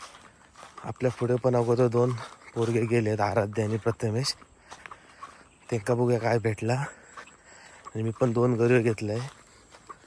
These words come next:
मी पण जाते आता पाटणा. खय गरे होते नेमका समजत नाही. खय, खय गरे होते तर नेमका समजत नाही. पण ऊस बघा कसं मस्त वाटतं.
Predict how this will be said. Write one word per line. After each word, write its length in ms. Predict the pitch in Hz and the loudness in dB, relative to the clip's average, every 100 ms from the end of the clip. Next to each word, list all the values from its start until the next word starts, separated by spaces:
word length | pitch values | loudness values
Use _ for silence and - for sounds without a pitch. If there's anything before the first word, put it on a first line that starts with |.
| - - - - | -20 -20 -20 -10
मी 120 | 110 | -8
पण 220 | 110 120 113 | -4 -4 -2
जाते 260 | 101 95 | -4 -2
आता 120 | 104 | -4
पाटणा. 400 | 104 101 - 101 98 - - - - - - - - | -2 -4 -4 -10 -10 -12 -20 -20 -20 -20 -20 -20 -6
खय 200 | - 123 | 0 4
गरे 200 | 123 123 | 4 6
होते 260 | 127 - 127 123 120 | 4 2 0 2 2
नेमका 360 | 120 117 113 127 | 2 0 -2 -4
समजत 420 | 113 113 113 127 | -4 -4 -2 -4
नाही. 140 | 113 101 | -6 -10
खय, 520 | - - 107 104 - - - - - - - - - _ - - - - - | -12 -10 -8 -8 -12 -18 -18 -20 -20 -20 -20 -20 -20 _ -20 -20 -20 -20 -2
खय 180 | 131 127 | 2 4
गरे 200 | 123 127 | 6 6
होते 200 | 131 143 | 6 2
तर 240 | - 143 | 4 2
नेमका 320 | 135 131 127 | 2 2 0
समजत 420 | 131 120 123 127 | 0 -2 -2 -4
नाही. 160 | 107 101 - - - - - - - - - - | -4 -8 -10 -14 -18 -20 -20 -20 -20 -20 -14 -6
पण 120 | 120 | -2
ऊस 260 | 113 127 | 0 -2
बघा 260 | 123 120 117 | 0 -2 -2
कसं 240 | 107 101 | -4 -8
मस्त 320 | 110 107 - 113 | -8 -10 -10 -10
वाटतं. 340 | 104 - - | -10 -12 -14